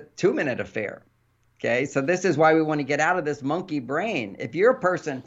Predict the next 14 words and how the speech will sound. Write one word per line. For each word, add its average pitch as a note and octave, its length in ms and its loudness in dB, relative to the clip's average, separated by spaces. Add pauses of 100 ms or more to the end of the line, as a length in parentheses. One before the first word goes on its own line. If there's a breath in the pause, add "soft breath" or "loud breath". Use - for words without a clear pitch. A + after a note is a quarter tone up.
(260 soft breath)
if D3 140 -6
you're G#3+ 200 2
a E3+ 60 -2
guy E3+ 240 6
who D#3 140 0
reacts D3 480 -2
with C3 220 -6
anger C3+ 440 -4
to A#2+ 140 -8
things, A2 380 -8
gets - 260 -6
irritated, C#3 640 2
argues, C3 480 0
whatever, A2+ 380 -2